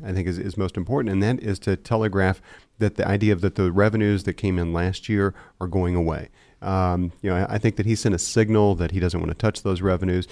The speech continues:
He sent a signal that gross production tax in and of itself isn't the best way to fund government, that the up and down, the volatility of the oil and gas market, which we're gonna see with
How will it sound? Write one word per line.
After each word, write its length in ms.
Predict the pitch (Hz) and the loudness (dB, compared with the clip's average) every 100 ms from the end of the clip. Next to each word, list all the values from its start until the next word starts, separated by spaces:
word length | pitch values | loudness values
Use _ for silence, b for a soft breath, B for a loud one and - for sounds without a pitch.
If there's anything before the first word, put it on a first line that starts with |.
| B B | B B
He 100 | 135 | 0
sent 160 | 175 | 2
a 60 | 139 | 2
signal 340 | - 120 123 120 | 2 2 2 2
that 120 | 117 | 0
gross 260 | 101 117 | 2 0
production 480 | - 104 107 131 104 | 0 -2 -2 0 -2
tax 300 | 101 95 - | 0 -2 -2
in 80 | 101 | -2
and 100 | 98 | 0
of 140 | 92 | 0
itself 420 | 87 - 139 135 - b b b | -2 -4 0 0 -2 b b b
isn't 380 | 117 123 123 - | 0 2 2 0
the 80 | 92 | -4
best 360 | 87 104 - | -2 -2 0
way 180 | 95 92 | 0 2
to 100 | 87 | 0
fund 380 | - 95 90 82 | -2 -2 -2 0
government, 460 | 87 87 98 139 - | -2 0 -2 -2 -4
that 240 | - 87 - | -4 -4 -4
the 120 | - | -6
up 140 | 98 | -2
and 160 | 98 90 | 0 2
down, 220 | 90 98 | 2 0
the 60 | 85 | 0
volatility 800 | 85 90 - 98 95 92 90 90 | 0 -2 -2 -2 -2 -4 -2 -4
of 100 | 85 | -4
the 60 | 85 | -4
oil 160 | 92 | -4
and 100 | 85 | -2
gas 280 | 85 85 - | -2 -4 -4
market, 280 | 85 - 107 | -6 -2 -2
which 200 | 95 95 | -2 -2
we're 100 | 92 | -2
gonna 160 | 87 | -2
see 400 | 80 - 104 101 | -4 -2 0 2
with 240 | 98 92 | 2 0